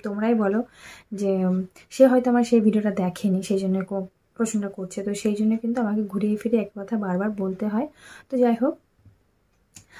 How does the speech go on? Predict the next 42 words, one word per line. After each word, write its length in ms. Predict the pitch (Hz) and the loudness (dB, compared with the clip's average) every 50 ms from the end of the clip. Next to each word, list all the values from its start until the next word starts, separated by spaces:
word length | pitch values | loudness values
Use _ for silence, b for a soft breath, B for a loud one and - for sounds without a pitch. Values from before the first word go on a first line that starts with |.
| B B B | B B B
আহ, 280 | 226 214 208 202 202 208 | -4 -2 -2 -2 -2 2
শুরুতে 320 | - 240 233 240 240 269 | 6 8 8 8 10 8
এই 100 | 262 254 247 | 8 8 8
কথাগুলো 320 | 226 220 240 233 247 247 | 6 4 4 6 6 8
এই 80 | 233 220 | 8 8
জন্যই 300 | 214 214 214 226 240 240 | 8 6 6 6 6 4
বলা, 260 | 220 214 208 226 233 | 4 2 2 0 0
কেন 220 | 233 226 208 208 208 | 0 0 0 -2 -2
কি 140 | - - - | -2 -4 -2
আমি 240 | 202 196 202 220 226 | 0 2 2 4 4
যদি 180 | 233 226 233 233 | 6 6 8 8
নিজে 240 | 233 214 208 220 | 8 8 6 6
মুখে 260 | 220 220 220 - - 233 | 4 4 4 2 2 4
না 220 | 214 214 208 208 | 4 4 2 2
বলি 180 | 208 214 233 233 | 2 4 4 2
তোমরা 240 | 233 214 202 202 | 2 0 -2 -2
তো 100 | 202 226 | 0 0
জানতে 300 | 208 208 185 185 185 - | 0 2 2 0 0 -2
পারবে 260 | 208 214 190 185 190 185 | -4 -2 -4 -4 -2 -2
না, 120 | 185 202 | -2 0
না? 220 | 254 302 254 180 - | 0 0 0 -2 -4
সেই 160 | - - 208 | -4 -4 -4
জন্যই 260 | 196 214 208 208 208 202 | -2 -2 -2 -2 -2 -2
কিন্তু 260 | 208 202 214 254 247 | -4 -6 -6 -4 -2
আমি 100 | 247 240 | 0 2
জানিয়ে 320 | 214 196 185 190 202 214 | 2 2 2 0 0 0
দিলাম 240 | 208 196 196 262 339 - B B B B B _ 220 | 0 0 -2 -2 -4 -6 B B B B B _ -12
যে 60 | 208 | -10
তোমাদের, 560 | - - 208 202 208 214 214 220 226 240 233 | -8 -8 -6 -4 -2 -2 0 0 0 0 -2
তোমাদের 380 | - 226 208 208 208 220 233 233 | -4 -4 -4 -2 0 0 0 0
প্রয়োজন 400 | 233 - 247 240 240 254 254 247 | 0 0 2 4 4 4 4 2
মতন 280 | 240 233 247 254 240 | 2 0 -2 -4 -4
তোমরা 240 | 233 214 196 202 202 | -4 -4 -6 -6 -6
কিন্তু 320 | 202 214 208 202 - 233 | -8 -8 -6 -4 -4 -2
গিয়ে 300 | 208 202 208 226 262 285 | -2 2 2 4 4 4
ভিডিওগুলো 500 | 247 214 202 190 208 208 202 208 208 226 | 2 2 2 2 0 0 0 2 0 0
please 280 | 220 - - 226 233 226 - | 0 -2 -2 -2 -2 -2 -2
একটু 180 | 202 196 - 220 | -4 -6 -6 -8
check 300 | 214 - 202 190 190 214 | -6 -6 -6 -6 -4 -4
out 140 | 208 208 208 | -6 -6 -6
করে 240 | - - 214 214 220 | -8 -6 -4 -2 -2
নিও। 320 | 208 202 202 202 226 294 | -2 -2 -2 -2 -2 -2